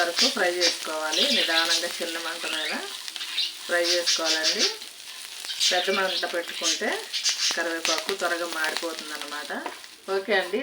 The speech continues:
చక్కగా ఫ్రై అయిపోయినాయి కదా, సౌండ్ వస్తుంది చూసారు కదా. ఈ టైంలో ఇంకా స్టవ్ ఆఫ్ చేసుకోవాలి. చల్లారేంత వరకు ఈ ప్యాన్లోనే ఉంచుకోవాలండి. ప్యాన్ వేడిగా ఉంటుంది కదా, ఈ వేడికి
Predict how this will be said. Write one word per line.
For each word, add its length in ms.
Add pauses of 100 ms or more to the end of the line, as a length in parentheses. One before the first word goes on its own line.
చక్కగా 440
ఫ్రై 140 (100)
అయిపోయినాయి 480
కదా, 180 (200)
సౌండ్ 340
వస్తుంది 340
చూసారు 440
కదా. 180 (960)
ఈ 120
టైంలో 360 (200)
ఇంకా 200
స్టవ్ 260
ఆఫ్ 180
చేసుకోవాలి. 680 (360)
చల్లారేంత 580 (100)
వరకు 280 (420)
ఈ 40 (100)
ప్యాన్లోనే 600
ఉంచుకోవాలండి. 680 (100)
ప్యాన్ 340
వేడిగా 400
ఉంటుంది 360
కదా, 140 (120)
ఈ 100
వేడికి 280